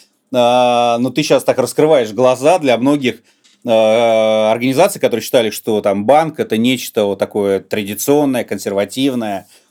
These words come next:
А, вот. А ты говоришь: «Нет, ребята, у вас же есть все данные, вы можете это, на этом зарабатывать,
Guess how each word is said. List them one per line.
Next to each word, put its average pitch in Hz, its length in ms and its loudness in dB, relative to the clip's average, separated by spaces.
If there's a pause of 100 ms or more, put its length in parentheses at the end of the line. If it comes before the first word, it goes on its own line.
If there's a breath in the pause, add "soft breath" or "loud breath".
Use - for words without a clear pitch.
(140)
А, 107 140 2
вот. 104 280 0
А 104 60 -8
ты 127 80 -6
говоришь: 120 400 0
«Нет, 120 160 0
ребята, 104 400 -2
у 98 60 -4
вас 104 220 -2
же 104 120 -8
есть 104 180 -6
все - 140 -6
данные, 151 420 0
вы 131 120 -2
можете 139 280 -4
это, 117 220 -6
на 117 100 0
этом 104 680 -6
зарабатывать, 113 640 0